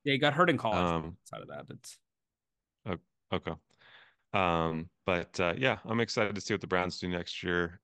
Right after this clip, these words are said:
Speaker 2: I, I don't know. I mean, it would be nice to see, um, them have some success, but also I, myself, I really am,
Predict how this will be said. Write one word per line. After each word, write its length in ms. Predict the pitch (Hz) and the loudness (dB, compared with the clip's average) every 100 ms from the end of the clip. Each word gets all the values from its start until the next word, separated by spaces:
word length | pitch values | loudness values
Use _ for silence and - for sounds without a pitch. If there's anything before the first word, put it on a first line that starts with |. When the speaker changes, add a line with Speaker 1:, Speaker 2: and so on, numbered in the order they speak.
| - | -6
Speaker 2:
I, 400 | 90 87 85 90 - _ _ | -2 0 -2 -6 -12 _ _
I 100 | - | -4
don't 300 | 92 104 104 | 2 2 2
know. 520 | 101 98 95 95 90 90 _ _ _ _ - | 2 4 4 2 2 -4 _ _ _ _ -6
I 80 | 101 | -2
mean, 280 | 95 90 - | 0 0 -2
it 80 | 104 | -2
would 120 | 101 | 0
be 100 | 95 | 0
nice 260 | 95 87 87 | 0 0 -4
to 100 | 95 | -8
see, 440 | - 98 92 87 85 _ _ _ _ _ _ _ _ - | -6 -2 0 -2 -6 _ _ _ _ _ _ _ _ -6
um, 560 | 90 82 80 80 80 - _ - | -4 -2 -4 -6 -8 -14 _ -2
them 160 | 104 | 0
have 180 | 87 90 | 2 0
some 140 | - 82 | -2 -4
success, 560 | 98 - 90 90 - | -6 -4 0 0 -2
but 220 | 107 95 | -4 -2
also 480 | 90 92 - 98 90 - | 2 0 2 0 -2 -4
I, 140 | - 95 - _ _ _ _ _ _ _ _ | -6 -6 -8 _ _ _ _ _ _ _ _
myself, 640 | 101 98 95 - 101 95 - | -2 0 0 2 2 2 -2
I 60 | 92 | -2
really 440 | 95 92 90 85 | 0 0 0 -2
am, 220 | 82 80 | -2 -6